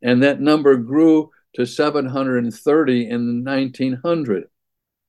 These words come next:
At that time, many of the African Americans in Evanston worked in domestic and personal services. In the years from nineteen hundred to nineteen forty, during the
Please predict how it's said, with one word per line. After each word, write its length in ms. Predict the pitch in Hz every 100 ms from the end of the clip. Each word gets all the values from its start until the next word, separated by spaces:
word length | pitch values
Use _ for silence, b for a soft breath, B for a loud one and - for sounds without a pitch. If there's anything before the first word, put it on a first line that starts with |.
| _ -
At 180 | 120 117
that 240 | 143 143
time, 300 | 143 135 127
many 240 | 135 147
of 100 | 143
the 120 | 127 123
African 380 | 131 131 117
Americans 560 | 120 117 120 120 120 110
in 180 | 117 107
Evanston 480 | 117 117 113 120 110
worked 320 | 113 113 - _ b b _
in 160 | 113 107
domestic 640 | 107 104 113 - 120 110
and 180 | 110 107
personal 680 | 127 117 - 104 101 95 _ _
services. 880 | - 123 117 107 82 - - - - _ _ _ _ _ _ _ _ _ _ -
In 160 | 127
the 100 | 131
years 460 | 131 139 170 180 185
from 260 | - 113 113
nineteen 560 | 135 175 165 202 202
hundred 600 | 165 147 123 101 104 104 _ _ _ _ _ _ -
to 80 |
nineteen 680 | 104 113 139 156 151 139 143 -
forty, 380 | 120 101 92 92
during 360 | 117 127 120
the 240 | 107 107